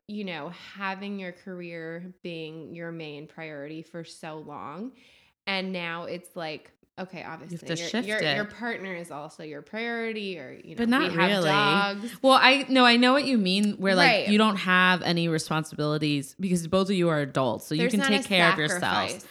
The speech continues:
Speaker 1: Yeah,
Speaker 2: Right.
Speaker 1: there's not, like,
Speaker 2: I mean,
Speaker 1: you're
Speaker 2: the
Speaker 1: not
Speaker 2: dog is hel-, definitely that's, like,
Speaker 1: the dog,
Speaker 2: a
Speaker 1: yeah.
Speaker 2: good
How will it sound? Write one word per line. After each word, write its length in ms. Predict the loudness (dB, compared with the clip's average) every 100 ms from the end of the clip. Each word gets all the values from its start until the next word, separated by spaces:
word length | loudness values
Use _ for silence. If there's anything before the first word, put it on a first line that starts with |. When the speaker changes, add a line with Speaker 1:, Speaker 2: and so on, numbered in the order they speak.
| -12
Speaker 1:
Yeah, 200 | -6 0
Speaker 2:
Right. 200 | 2 2
Speaker 1:
there's 160 | 0 -2
not, 260 | -4 -6
like, 220 | -8 -8 0
Speaker 2:
I 40 |
mean, 100 | 4
Speaker 1:
you're 100 | 4
Speaker 2:
the 60 | 6
Speaker 1:
not 0 |
Speaker 2:
dog 320 | 6 6 4
is 80 | 0
hel-, 320 | -2 -4 -14 _
definitely 480 | 4 4 4 2 2
that's, 260 | 2 0 0
like, 120 | -2
Speaker 1:
the 60 | -2
dog, 380 | -8 -8 -8 0
Speaker 2:
a 80 | 2
Speaker 1:
yeah. 80 | 4
Speaker 2:
good 420 | 2 2 0